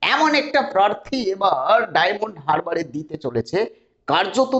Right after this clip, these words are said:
তিনি দাবি জানাচ্ছেন যে ডায়মন্ড হারবার লোকসভা কেন্দ্রে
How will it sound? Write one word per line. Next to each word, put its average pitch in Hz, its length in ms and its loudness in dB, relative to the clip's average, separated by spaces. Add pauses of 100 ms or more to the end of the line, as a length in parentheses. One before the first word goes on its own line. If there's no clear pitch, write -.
তিনি 233 200 -2
দাবি 214 520 0
জানাচ্ছেন 185 640 -2 (500)
যে 110 220 0
ডায়মন্ড 262 520 2
হারবার 214 360 2
লোকসভা 190 580 2
কেন্দ্রে 143 320 0